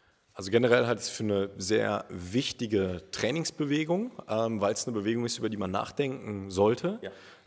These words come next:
Speaker 1: Ähm, sie muss aktiv koordiniert werden, aber man kann einem Klienten damit auch relativ viel über seinen eigenen Körper bewusst machen und natürlich kann ein Coach da auch sehr viel, ähm, Mobilitätsissues dran able-,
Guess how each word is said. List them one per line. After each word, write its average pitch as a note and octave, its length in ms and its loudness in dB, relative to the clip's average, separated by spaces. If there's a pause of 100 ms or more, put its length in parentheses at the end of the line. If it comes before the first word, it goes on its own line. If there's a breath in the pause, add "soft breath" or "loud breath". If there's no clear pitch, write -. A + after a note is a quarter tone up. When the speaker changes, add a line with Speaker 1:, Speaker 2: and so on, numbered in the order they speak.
Speaker 1:
Ähm, A#2+ 680 0
sie G#2 120 -2
muss C3 260 2
aktiv - 400 -4
koordiniert A2+ 600 2
werden, C#3+ 420 -2
aber A2 280 -2
man A2 160 0
kann C3+ 220 -4
einem B2 200 -4
Klienten A#2 420 -4
damit A#2 280 -4
auch A2 200 -4
relativ A#2+ 480 -6
viel C#3+ 680 -2 (300 loud breath)
über A#2 180 8
seinen A2 260 4
eigenen A2+ 360 2
Körper A#2+ 320 4
bewusst G2+ 400 -2
machen A#2 400 -4
und A2 160 -4
natürlich A2 400 -4
kann A2+ 160 -4
ein G2 80 -4
Coach - 300 2
da A2+ 60 0
auch G#2 80 2
sehr G2+ 160 4
viel, G#2+ 320 0 (480 loud breath)
ähm, G#2 720 -4
Mobilitätsissues G#2+ 1600 -2
dran G2 160 -2
able-, G2 560 -2